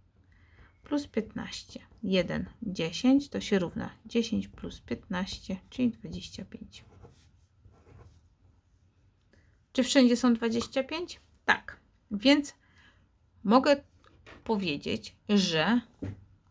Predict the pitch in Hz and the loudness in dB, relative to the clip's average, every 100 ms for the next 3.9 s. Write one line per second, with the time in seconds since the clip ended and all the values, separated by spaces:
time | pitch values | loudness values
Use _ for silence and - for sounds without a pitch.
0 | _ _ - _ _ _ _ _ _ - | _ _ -20 _ _ _ _ _ _ 4
1 | 285 240 214 190 196 202 196 180 180 202 | 6 6 0 0 -4 -4 -4 -4 -2 -2
2 | 190 180 - 180 233 - 202 - - - | 0 -2 -4 -6 -6 -4 -6 -6 -4 -4
3 | 226 - _ - 214 165 185 285 | -4 -8 _ -4 -2 0 2 0